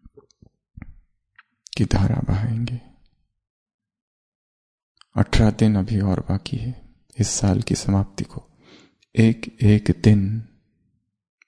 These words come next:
परिवर्तन का दिन हो, एक एक दिन तपस्या का दिन हो। इन अठारह दिनों में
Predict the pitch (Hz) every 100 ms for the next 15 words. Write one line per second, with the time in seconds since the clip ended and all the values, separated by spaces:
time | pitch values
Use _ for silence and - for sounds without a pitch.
0 | - 95 95 95 - 90 90 80 82 -
1 | 87 - - - _ _ - _ _ -
2 | 113 117 - - 127 101 95 - 104 113
3 | 101 104 - _ _ - 104 - - 104
4 | 98 92 98 95 95 - _ _ - _
5 | _ _ _ _ _ _ _ _ _ -
6 | - - - - _ _ _ _ _ _
7 | _ _ _ _ _ - 110 107 - -
8 | 104 - - 104 113 117 95 98